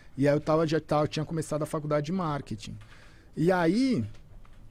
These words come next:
uma amiga minha, que era, na verdade, a gerente da Intel, a Ana,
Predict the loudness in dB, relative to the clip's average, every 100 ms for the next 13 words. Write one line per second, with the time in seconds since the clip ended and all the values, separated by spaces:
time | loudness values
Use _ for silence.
0 | -4 2 4 4 4 2 0 0 2 2
1 | 2 2 2 -2 2 4 4 0 -2 -2
2 | 0 2 2 0 0 0 0 -2 -4 -4
3 | -2 0 2 2 2 2 0 -4